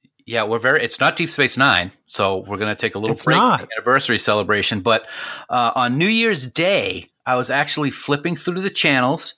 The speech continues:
Speaker 1: at my sister's house, and an old friend was on T V. V'ger, Ilia, new Klingons, so much more. You know, it was the first Star Trek movie,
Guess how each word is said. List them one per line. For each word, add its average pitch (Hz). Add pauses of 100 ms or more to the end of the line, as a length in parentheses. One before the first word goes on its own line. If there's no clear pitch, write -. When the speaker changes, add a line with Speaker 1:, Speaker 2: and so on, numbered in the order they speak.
(120)
Speaker 1:
at -
my 139
sister's 151
house, 131 (520)
and 254
an 233
old 233
friend 156
was 117
on 101
T 104
V. 92 (1700)
V'ger, 139 (720)
Ilia, 123 (540)
new 143
Klingons, 139 (200)
so 123
much 113
more. 95
You 127
know, 127
it 123
was 127
the 120
first 135
Star 143
Trek 143
movie, 107